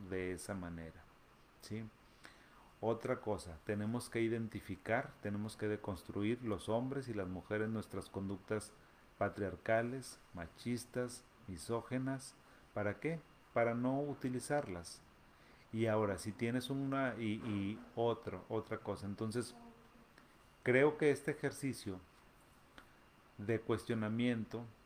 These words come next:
por favor, llévalo a tu casa. Si tu hijo, si tu hija, si tu esposa, si tu hermana, si tu hermano te hacen algún señalamiento, algún comentario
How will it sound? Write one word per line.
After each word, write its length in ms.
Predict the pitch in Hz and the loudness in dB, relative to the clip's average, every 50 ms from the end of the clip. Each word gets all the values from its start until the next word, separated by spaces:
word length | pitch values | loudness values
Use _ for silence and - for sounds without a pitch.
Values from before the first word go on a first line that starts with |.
| - - - | -20 -10 -6
por 100 | 120 110 | -6 -6
favor, 300 | - - 127 120 123 127 | -4 -2 0 2 2 2
llévalo 300 | 131 135 135 139 139 139 | 2 2 4 4 4 2
a 100 | 135 139 | 2 -2
tu 100 | - 131 | -4 -6
casa. 380 | - - 147 147 - - 90 87 - - - - - - - - - - - - | -4 -4 -4 -4 -6 -10 -14 -14 -16 -18 -20 -20 -20 -20 -20 -20 -20 -20 -20 -10
Si 160 | - - 107 | -6 -4 -4
tu 220 | - - - 110 110 | -4 -2 0 2 2
hijo, 400 | 117 123 123 117 - - - 107 110 104 - - - - | 4 2 2 0 -4 -10 -12 -14 -14 -14 -18 -20 -20 -8
si 160 | - - 113 | -4 -4 -4
tu 260 | 104 - - 107 107 | -2 -2 -2 0 2
hija, 420 | 110 117 120 110 - - - 95 98 98 - - - - - - - - - | 2 2 0 -2 -6 -10 -12 -12 -12 -14 -18 -20 -20 -20 -20 -20 -20 -20 -14
si 160 | - - 110 | -8 -8 -8
tu 160 | - - - | -4 -2 -2
esposa, 640 | 104 - - - - 120 123 120 104 - - 101 101 104 | -4 -4 -2 0 2 4 4 4 4 0 -8 -10 -10 -12
si 180 | - - - 107 | -8 -6 -4 -4
tu 160 | - - 107 | -4 -2 -4
hermana, 500 | 92 90 87 101 107 113 113 110 107 107 | -4 -2 0 0 0 0 0 0 -2 -6
si 140 | 104 - 104 | -6 -8 -10
tu 160 | 95 - - | -10 -8 -6
hermano 520 | 98 98 98 107 110 110 104 104 101 107 107 - - - - - - - - - - | -4 -2 0 0 0 0 -2 -4 -6 -8 -10 -12 -18 -20 -20 -20 -20 -20 -20 -8 -2
te 180 | - 104 101 104 | 0 2 4 4
hacen 340 | 107 104 - - 117 117 117 | 4 4 2 -2 -4 -2 -2
algún 580 | 110 101 95 92 101 104 104 104 104 107 107 | -2 -2 -2 -2 -2 0 0 0 -2 -4 -4
señalamiento, 840 | - - 110 104 104 104 101 101 98 104 107 110 110 101 95 - 95 | -2 -2 0 0 0 -2 -2 -2 0 0 0 0 -2 -2 -4 -4 -4
algún 280 | 92 92 95 101 104 | -4 -2 -2 -2 -2
comentario 680 | 98 113 110 110 107 101 98 - 104 101 98 98 92 85 | -2 -2 -2 0 -2 -2 -2 0 0 2 2 0 -2 -4